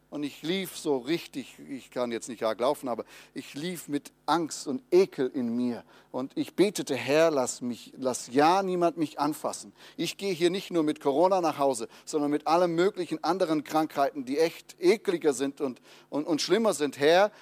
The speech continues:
lass das alles, ja, das ist nett, ich bete auch und Herr segne, aber ich will eigentlich wieder in mein Auto zurück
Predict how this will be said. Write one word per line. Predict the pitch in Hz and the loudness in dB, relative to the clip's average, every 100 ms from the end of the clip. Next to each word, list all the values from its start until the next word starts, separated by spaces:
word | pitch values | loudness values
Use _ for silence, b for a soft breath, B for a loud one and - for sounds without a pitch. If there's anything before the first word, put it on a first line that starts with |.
| B - - | B -18 -14
lass | 151 147 165 233 - | -10 2 4 4 0
das | 131 - | -8 -4
alles, | 160 226 359 339 - | 2 4 4 -2 2
ja, | 226 240 247 | 6 6 6
das | 247 - | 2 -4
ist | 160 214 | -8 -4
nett, | 214 226 - | -2 -2 -8
ich | - | -16
bete | - 214 226 220 | -10 -10 -8 -4
auch | 208 214 180 | -2 -2 -6
und | 160 | -12
Herr | 165 | -12
segne, | - 208 214 175 | -8 -10 -2 0
aber | 135 | 2
ich | 170 | 4
will | 170 | 6
eigentlich | 151 156 131 | 6 6 0
wieder | 135 123 | 0 0
in | |
mein | 117 | 2
Auto | 113 160 185 | 2 0 -2
zurück | - 131 | -4 -4